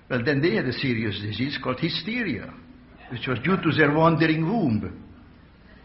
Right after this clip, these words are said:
Now, none of those behaviors was ever a disease, and of course it's not a disease. But nor is attention deficit disorder a disease.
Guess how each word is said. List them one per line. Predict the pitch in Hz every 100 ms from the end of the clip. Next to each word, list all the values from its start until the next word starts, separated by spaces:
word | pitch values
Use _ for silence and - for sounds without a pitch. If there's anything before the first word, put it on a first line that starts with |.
| - -
Now, | 170
none | 202 320
of | 330 175
those | 190 170
behaviors | 175 151 151 120 127 214 - - - - - - - _ - - - - -
was | 156 175
ever | 185 156
a | 135 127
disease, | 117 123 135 226 - - -
and | 160
of | 196
course | 202 -
it's | 170
not | 180
a | 185
disease. | 214 220 220 - - - - - - - - - - - - - - - - - - - - -
But | -
nor | 185 180
is | 175
attention | 190 202 220 - 208
deficit | 247 247 - 113
disorder | 113 - 101 101 101
a | 101
disease. | 107 110 104 -